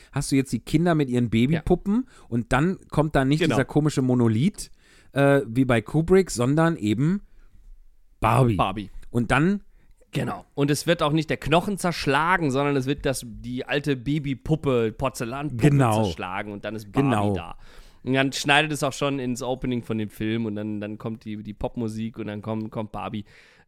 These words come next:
Speaker 2: äh, kommen Barbie-Puppen, wie sie alle aussahen, irgendwie in den Vorspann. Ähm, und, und das ist ja, das ist ja ein Fakt, das stimmt ja. Also die Barbie-Puppe war ja die erste, die erste Puppe, die, äh, kein Baby war, ne?
Speaker 1: Ja, muss wohl, das war mir
Speaker 2: Oder
Speaker 1: gar
Speaker 2: kein
Speaker 1: nicht bewusst,
Speaker 2: Kleinkind.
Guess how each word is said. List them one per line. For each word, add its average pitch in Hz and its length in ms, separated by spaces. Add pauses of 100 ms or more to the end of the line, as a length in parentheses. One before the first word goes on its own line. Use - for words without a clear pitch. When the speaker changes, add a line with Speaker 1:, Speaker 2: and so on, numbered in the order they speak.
Speaker 2:
äh, 95 220
kommen 98 200
Barbie-Puppen, 101 680 (120)
wie 107 100
sie 104 120
alle 98 140
aussahen, 92 560
irgendwie 92 340
in 92 140
den 95 140
Vorspann. 107 560 (500)
Ähm, 104 380 (440)
und, 123 460 (240)
und 151 180
das 180 180
ist 202 120
ja, 214 100
das 175 200
ist 180 120
ja 131 80
ein 98 100
Fakt, - 520
das 113 120
stimmt 180 360
ja. 92 140 (380)
Also 123 200
die 120 140
Barbie-Puppe 143 720
war 120 180
ja 185 160
die 123 140
erste, 117 400
die 117 100
erste 104 280
Puppe, - 360 (880)
die, 117 280
äh, 113 100
kein 120 260
Baby 104 300
war, 90 320
ne? 110 120
Speaker 1:
Ja, 110 100
muss 185 260
wohl, 180 160
das 110 160
war 123 120
mir 160 80
Speaker 2:
Oder 131 80
Speaker 1:
gar 123 100
Speaker 2:
kein 170 60
Speaker 1:
nicht - 80
bewusst, 185 280
Speaker 2:
Kleinkind. 101 220